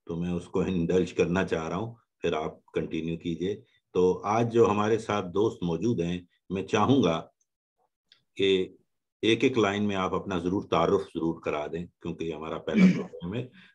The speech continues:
Speaker 1: तो शुरू करते हैं हम, अ, none other than Sajjad Khan।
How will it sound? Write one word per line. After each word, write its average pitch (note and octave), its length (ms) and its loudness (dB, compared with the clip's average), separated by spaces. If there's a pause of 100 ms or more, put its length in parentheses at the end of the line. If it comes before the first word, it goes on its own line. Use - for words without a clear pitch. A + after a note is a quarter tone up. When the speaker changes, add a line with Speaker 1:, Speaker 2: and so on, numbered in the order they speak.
Speaker 1:
तो E2 560 2
शुरू F2 300 -6
करते F2 420 -6
हैं F2 400 -4
हम, E2 140 -6
अ, C#2+ 1080 -16
none D#2+ 140 -6
other D#2+ 220 -4
than D#2+ 160 -4
Sajjad D#2+ 360 -6
Khan। G#2 300 -10